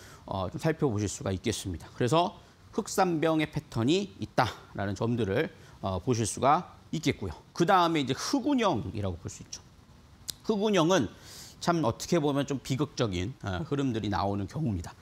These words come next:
제가 아까 전에 장대 양봉이 나오면 요 조정 국면을 이용해서 매수를 합니다. 단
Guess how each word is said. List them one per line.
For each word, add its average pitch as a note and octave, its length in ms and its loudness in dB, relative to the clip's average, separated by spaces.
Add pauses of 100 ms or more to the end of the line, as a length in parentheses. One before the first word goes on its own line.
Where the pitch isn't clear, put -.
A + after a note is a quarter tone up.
제가 D#3+ 200 8
아까 D3 200 4
전에 C3+ 300 4 (680)
장대 E3+ 460 4
양봉이 F3 460 4
나오면 C#3 680 2
요 D#3 180 4
조정 D#3+ 460 0
국면을 D3+ 460 2
이용해서 C3 480 0
매수를 A2+ 420 -2
합니다. C3+ 540 0
단 C#3 320 2